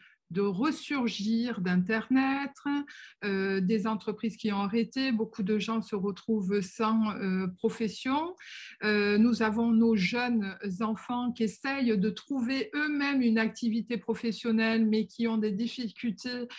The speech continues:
à trouver, on va dire, euh, euh, le fil d'Ariane pour devenir ce, ce qu'il en est par rapport à leur, à leur vie et leur carrière professionnelle. Euh, surtout actuellement,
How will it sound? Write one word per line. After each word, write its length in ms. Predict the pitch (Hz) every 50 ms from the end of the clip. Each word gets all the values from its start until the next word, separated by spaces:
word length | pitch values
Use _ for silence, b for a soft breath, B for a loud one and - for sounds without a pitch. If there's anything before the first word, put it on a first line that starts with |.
| B B B B -
à 140 | 214 208
trouver, 640 | 202 202 - - 233 208 202 226 240 233 240 240 226
on 180 | - 190 190 185
va 160 | 185 196 196
dire, 460 | 180 170 190 208 226 226 226 220 208
euh, 160 | 190 185 175 170 170 B B B B B _
euh, 640 | - 196 190 185 180 185 180 180 180 180 180 180 180
le 180 | 185 190 196 208
fil 320 | - - - 262 247 226
d'Ariane 680 | 196 226 214 220 - 202 214 240 240 247 254 240 214 185
pour 260 | - - 294 - 247
devenir 920 | 190 175 165 240 294 302 240 208 233 240 220 202 202 220 254 320 359 311 - 175 160 - -
ce, 460 | 180 - - - 196 185 180 180 180
ce 200 | 180 180 - -
qu'il 280 | 196 185 - - 208 196
en 180 | 196 185 190 196
est 120 | 214 226 233
par 180 | 226 196 185
rapport 420 | 180 180 180 180 - 196 190 180 185
à 80 | 170
leur, 260 | 170 170 170 170 165 165 -
à 80 | - 180
leur 240 | 180 175 180 175 175
vie 320 | 170 165 175 202 233 302 349 392 392 - -
et 120 | - 180 170
leur 240 | 175 180 180 -
carrière 640 | - 208 196 185 190 196 202 202 202 202 190 180 170 165 -
professionnelle. 880 | - 185 185 196 185 180 - - 180 180 190 240 302 339 320 214 180 185 B B B B B B B B B _ 180
Euh, 340 | 196 190 185 185 185 185
surtout 460 | 185 180 - - 277 269 - - 277 247
actuellement, 840 | 233 220 226 - 247 226 220 220 226 220 220 220 226 233 233 233